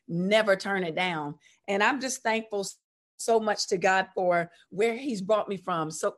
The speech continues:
'cause believe it or not, there used to be a time where I did not like speaking in front of people. And it was like, I, the enemy would wanna grip me with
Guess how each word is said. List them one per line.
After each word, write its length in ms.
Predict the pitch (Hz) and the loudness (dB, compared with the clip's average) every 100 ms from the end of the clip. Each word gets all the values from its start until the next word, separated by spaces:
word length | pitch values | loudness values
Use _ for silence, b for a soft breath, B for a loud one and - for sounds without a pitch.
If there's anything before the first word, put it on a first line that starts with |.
| - | -2
'cause 240 | 196 196 | -2 -2
believe 420 | 208 208 254 277 | 0 0 0 0
it 80 | 247 | 2
or 60 | 220 | 2
not, 300 | 226 220 196 | 2 2 2
there 100 | 233 | -2
used 200 | 254 - | -2 -4
to 60 | |
be 100 | 208 | -2
a 40 | 202 | -2
time 300 | 214 196 190 | -2 -4 0
where 200 | 185 - | -2 -2
I 140 | 196 220 | -2 -2
did 160 | - | -2
not 340 | 190 202 214 196 | -2 0 0 0
like 180 | 202 - | -2 -4
speaking 380 | - 220 208 | -10 -8 -6
in 80 | 190 | -6
front 220 | 175 180 | -4 -4
of 80 | 175 | -4
people. 460 | - 214 - 143 - b b b | -8 -10 -8 -8 -10 b b b
And 160 | 185 | -2
it 140 | 214 196 | -2 0
was 220 | 196 202 | -2 0
like, 200 | 185 165 | -2 0
I, 200 | 175 170 _ b b | -2 -4 _ b b
the 180 | 175 - | 0 0
enemy 300 | 240 247 240 | 0 0 0
would 220 | 220 190 | 0 0
wanna 240 | 208 185 156 | 0 0 -2
grip 360 | 170 214 262 | 0 2 2
me 160 | 240 240 | 0 -2
with 220 | 202 - | -2 -4